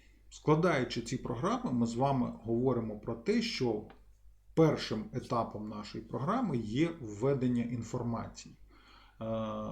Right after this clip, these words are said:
як бачимо, зараз у нашій програмі інформація введена вже на початку створення програми.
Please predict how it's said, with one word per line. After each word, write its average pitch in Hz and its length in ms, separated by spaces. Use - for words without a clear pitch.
як 127 200
бачимо, 180 440
зараз 113 500
у 127 100
нашій 113 320
програмі 131 600
інформація 120 760
введена 120 560
вже 107 260
на 131 140
початку - 600
створення 117 520
програми. 104 520